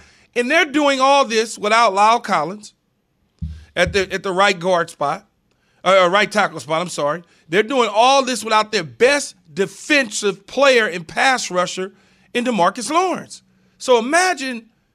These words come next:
when they get all of those guys back in the fold, what they're gonna be. And I understand for Giant fans like Jay Will and Max Kellerman and all that, the Giants look different than they did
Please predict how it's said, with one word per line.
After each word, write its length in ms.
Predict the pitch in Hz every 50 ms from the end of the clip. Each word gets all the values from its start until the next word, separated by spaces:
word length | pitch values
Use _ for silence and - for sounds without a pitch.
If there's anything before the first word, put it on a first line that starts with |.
| _ _ _ _ _ _
when 200 | 185 220 269 277
they 120 | 254 247
get 200 | 214 185 269 294
all 200 | 285 269 277 269
of 60 | 254 247
those 200 | 262 277 247 208
guys 400 | 202 240 233 226 208 202 170 160
back 520 | 135 - 269 285 294 254 - - _ _ _ _ _ -
in 140 | - 233 214
the 100 | 202 175
fold, 480 | - - 277 311 339 349 320 262 202
what 160 | 180 175 165 -
they're 120 | 175 156
gonna 220 | 135 151 147 139
be. 300 | 131 127 147 131 113 - _ _ _ _ -
And 80 | 262 294
I 200 | 320 330 320 302
understand 540 | 294 277 247 208 - 247 240 220 190 175 170
for 120 | - 220
Giant 420 | 165 139 190 214 220 226 226 220 214
fans 360 | - 226 214 202 208 202 170
like 200 | 196 196 190 165
Jay 220 | 131 160 190 196
Will 380 | 190 175 175 175 170 170 175 175 _ _ _ _ _ _ _ -
and 320 | 202 208 196 185 180 165
Max 260 | 175 185 190 185 -
Kellerman 460 | - - 185 185 180 180 175 175 170
and 80 | 170 170
all 220 | 165 165 165 160
that, 180 | 156 156 156 151
the 60 | 151
Giants 460 | 143 123 156 185 196 190 180 180 -
look 200 | 165 170 156 131
different 280 | 131 170 170 165 180 165
than 100 | 156 156
they 120 | 156 156
did 380 | 151 127 151 156 151 151 147 147